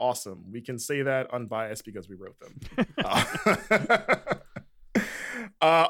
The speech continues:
Speaker 1: also, be sure to check us out on our social channels. We are on Twitter,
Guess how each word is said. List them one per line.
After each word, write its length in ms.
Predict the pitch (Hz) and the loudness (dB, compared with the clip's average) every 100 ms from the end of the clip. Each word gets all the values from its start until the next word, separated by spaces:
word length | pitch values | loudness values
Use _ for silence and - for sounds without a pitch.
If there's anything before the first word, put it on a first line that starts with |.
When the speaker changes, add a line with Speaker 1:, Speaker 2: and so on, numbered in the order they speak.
| - | 6
Speaker 1:
also, 260 | 190 196 | 6 6
be 80 | 185 | 2
sure 160 | 170 175 | 2 0
to 80 | |
check 180 | 156 170 | 2 0
us 80 | 160 | 4
out 140 | 156 | 2
on 60 | 151 | 2
our 100 | 139 | -2
social 300 | 135 156 147 | -2 -2 -2
channels. 480 | 139 143 143 139 117 | -4 -2 0 -2 -4
We 260 | 127 135 | -4 -2
are 420 | 135 120 120 117 - | -2 0 0 0 -4
on 380 | 117 110 101 101 87 - | -4 -4 -4 -6 -12 -12
Twitter, 640 | - 175 175 170 170 170 | -4 2 4 4 4 0